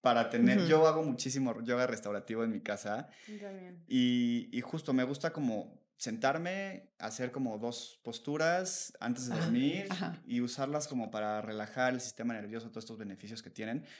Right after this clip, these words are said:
Speaker 1: Pero bueno, tal vez nos puedes platicar un poquito de, de este libro de, de yoga restaurate-, de restaurativo,
Speaker 2: Ajá.
Speaker 1: la comparación con el yoga terapéutico y por qué, por qué decidiste hacerlo justo de restaurativo.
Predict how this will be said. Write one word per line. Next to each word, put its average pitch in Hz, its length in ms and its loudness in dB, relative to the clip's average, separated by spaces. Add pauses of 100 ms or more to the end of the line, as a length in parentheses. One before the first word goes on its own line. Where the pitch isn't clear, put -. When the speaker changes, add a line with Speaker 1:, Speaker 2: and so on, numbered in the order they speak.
(100)
Speaker 1:
Pero 120 120 -2
bueno, 127 200 2
tal 120 160 -2
vez 127 140 0
nos 139 100 -2
puedes 135 220 -2
platicar 107 340 -4
un 117 100 -2
poquito 113 360 -8
de, 110 180 -4 (260)
de 117 120 -2
este 120 200 0
libro 127 360 2
de, 110 220 -2
de - 180 -10
yoga 117 160 -2
restaurate-, 107 560 -8
de 113 140 -8
restaurativo, 110 840 -6
Speaker 2:
Ajá. - 380 -20
Speaker 1:
la 117 180 -2
comparación 117 440 -6
con 147 160 -2
el 123 80 0
yoga 117 220 -4
terapéutico 113 960 -8
y 104 420 -10
por 101 220 -12
qué, 113 240 -6
por 110 260 -14
qué 123 80 -4
decidiste 117 400 -8
hacerlo 107 360 -8
justo 107 320 -14
de 98 160 -10
restaurativo. 101 580 -18